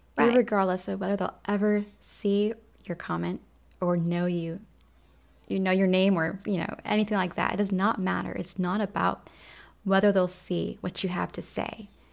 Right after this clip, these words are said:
Speaker 2: It's simply about honoring that other person before the Lord, because the Lord sees. The Lord knows your heart and what's going through your mind. And if it is not something that glorifies him,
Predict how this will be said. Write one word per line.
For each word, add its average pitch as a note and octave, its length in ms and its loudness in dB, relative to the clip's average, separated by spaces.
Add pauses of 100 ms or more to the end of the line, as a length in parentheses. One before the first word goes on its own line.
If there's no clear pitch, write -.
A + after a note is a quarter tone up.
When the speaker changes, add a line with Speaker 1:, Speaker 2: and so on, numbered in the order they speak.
(400)
Speaker 2:
It's G3+ 220 4
simply A3+ 440 4
about F#3+ 460 0 (400)
honoring A3+ 420 8
that G3+ 200 4
other G#3 200 2
person F#3+ 440 0
before F#3 380 0
the G3 100 2
Lord, F3+ 400 0
because F#3 300 -6
the F3+ 120 -6
Lord G#3 360 -4
sees. - 560 -8 (600)
The A#3 100 2
Lord A#3+ 300 8
knows F#3+ 300 0
your F3+ 140 0
heart F3 440 -4 (140)
and F3 420 -2
what's - 260 -2
going A3 240 2
through G#3 160 0
your F#3+ 160 2
mind. F3+ 440 -4 (580)
And F#3 420 0 (140)
if A3+ 340 2
it A#3+ 100 6
is B3+ 180 6
not A#3 200 4
something F#3+ 640 -2 (420)
that G3+ 420 0
glorifies G3 720 0
him, F#3+ 320 -4